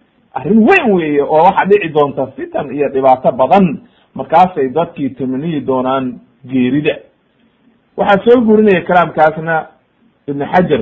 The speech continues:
Fathul Baariga, majalada saddex iyo toban, sagaashan iyo afar ilaa sagaashan iyo shan ayuu ku keenayaa safxada. Haddaba, ikhwaani fillah, waxaa inooga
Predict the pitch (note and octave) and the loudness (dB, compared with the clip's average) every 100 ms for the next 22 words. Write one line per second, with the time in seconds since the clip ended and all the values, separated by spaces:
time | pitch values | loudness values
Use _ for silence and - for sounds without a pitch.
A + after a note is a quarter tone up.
0 | - - A2+ B2+ C3 D#3+ D3 A#2 F#2+ A#2+ | -4 -14 -8 -4 2 4 4 -2 -8 -6
1 | C#3+ E3 D3 D3 D3 C#3 B2 C#3 D#3 F3 | -4 -2 -4 -8 -10 -8 -8 -4 -6 -6
2 | F3+ _ _ _ B2+ C3 D3 - C3 A#2+ | -12 _ _ _ -6 0 0 -2 -8 -4
3 | C3 - G3 F#3 - - C#3 C#3 C#3 D3+ | -4 -2 -4 -6 -14 -4 -2 0 0 0
4 | C#3+ B2+ B2 C#3+ - E3 F3 G3+ G#3+ F#3+ | 0 -8 -6 -10 -8 -4 -4 -2 0 2
5 | C#3+ C#3 D3+ - _ _ - F3 A3 D3 | 2 2 0 -4 _ _ -6 -2 0 0
6 | G#2 - _ _ _ _ _ E3+ E3+ A#3+ | -4 -10 _ _ _ _ _ 0 2 4
7 | A3+ F#3 A3 E3+ - D3+ E3+ A3 B3+ - | 4 6 4 4 0 0 4 4 4 -6
8 | _ _ _ _ _ F3 F3+ G3 G3+ B3 | _ _ _ _ _ -8 -4 2 4 4